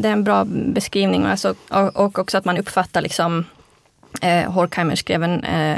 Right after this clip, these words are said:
en essä nittonhundratrettiosju om, eh, traditionell och kritisk, eh, teori. Och kritisk teori är liksom motsatsen till den traditionella. Då menar man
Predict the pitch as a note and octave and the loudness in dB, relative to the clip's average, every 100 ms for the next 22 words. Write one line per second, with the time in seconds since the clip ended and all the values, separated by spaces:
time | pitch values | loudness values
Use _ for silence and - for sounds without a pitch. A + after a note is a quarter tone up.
0 | - D#3+ D#3 - E3+ D#3 E3+ - E3+ D#3+ | -2 -2 -2 -2 0 0 -2 -4 -4 -6
1 | - - - G#2 - A#2 G2 F2+ - G3 | -6 -4 -2 -2 -4 -4 -4 -4 -6 -6
2 | - - F3+ E3+ F3 D#3+ - - - D#3+ | -8 -4 -4 -2 -2 -2 -4 -8 -8 -8
3 | - - - - - - - D#3+ E3 E3 | -8 -10 -10 -8 -8 -8 -6 -4 -2 -4
4 | - - - G3 - - - - - - | -8 -12 -12 -12 -12 -18 -18 -20 -20 -20
5 | - - F3 E3 F3 - - F3 E3 D#3 | -16 -6 -4 -4 -6 -6 -2 0 0 0
6 | - - E3+ F3 E3 - F#3 - - E3+ | -2 -2 0 0 -2 0 -2 -2 -4 -4
7 | - D3+ D#3 - D3+ E3 E3 E3+ D#3+ D3+ | -2 -4 -4 -4 -4 -4 -2 0 0 0
8 | D#3 D#3+ D#3+ D#3+ D#3+ - F#3 | 0 -2 0 -2 -2 -2 -4